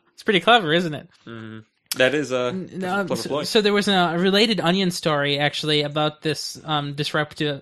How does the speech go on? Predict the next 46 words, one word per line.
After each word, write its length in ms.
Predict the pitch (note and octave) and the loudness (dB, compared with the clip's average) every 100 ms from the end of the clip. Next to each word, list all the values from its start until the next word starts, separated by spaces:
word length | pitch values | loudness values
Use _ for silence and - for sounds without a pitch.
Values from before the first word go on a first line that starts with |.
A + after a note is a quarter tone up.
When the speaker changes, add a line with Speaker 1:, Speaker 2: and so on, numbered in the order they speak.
| D3+ | -8
Speaker 1:
disruption 520 | D3+ - D#3 - D#3 | -6 -2 -2 -2 -4
of 220 | C#3+ C3+ | -6 -6
New 100 | D#3 | -6
York 180 | D3+ C3+ | -4 -4
Times. 380 | - D3+ D3 C3+ - - - - | -2 -2 -2 -6 -14 -20 -20 -8
And 140 | D#3+ | -4
it 100 | D#3+ | -2
says, 320 | - D#3+ D3 - - - - | 0 0 0 -8 -20 -20 -8
uh, 180 | E3+ D#3 | 0 2
"New 160 | D#3+ A3+ | 4 4
York 160 | A3+ | 2
Times 400 | - G3 G3 F3+ | 2 2 2 2
receives 340 | F3 - F#3 F3 | 0 -2 -2 -2
Pulitzer 360 | - F#3 - E3 | -2 -2 0 -4
Prize 440 | - D#3+ D3+ C#3 | 2 4 2 0
for 120 | - | -6
coverage 460 | - F#3+ F3 D3+ C#3+ | 0 4 4 4 2
of 140 | C#3 | -2
H 280 | D#3 G#3 - | 0 -2 -2
T 80 | G3 | -4
T 120 | F#3+ | -2
P 180 | G3 F3+ | 0 2
one 220 | E3 F#3 | 2 0
point 180 | F3+ F3 | 0 0
one 140 | E3+ | -2
service 320 | D#3 F3+ E3+ E3+ | 0 0 0 0
unavailable 440 | D#3+ D3+ D3 D3 | 0 0 -2 -6
story." 400 | - C3 - - _ _ _ | -10 -12 -14 -18 _ _ _
I 120 | E3+ F3 | 2 4
thought 160 | F3+ | 4
it 40 | D#3 | 0
was 120 | C#3+ | 2
really 160 | D3+ | 0
funny. 340 | C3+ D3+ C#3+ C#3 | -2 -4 -4 0
As 120 | D#3+ | 0
a 60 | D#3+ | 2
journalism 440 | F3+ E3 C#3+ C#3+ | 2 2 -2 -6
student, 340 | C#3 D3+ C#3+ C3 | -8 -8 -6 -6
I 60 | |
thought 120 | D3 C3+ | -6 -8
it 40 | |
was 100 | C#3 | -10
hilarious. 340 | - C#2+ - - - - | -10 -12 -12 -18 -16 -4
Speaker 2:
It 80 | |
is. 280 | D3 F#3+ - - | -2 -2 -8 -6
Speaker 1:
Yeah. 200 | D#3+ | -4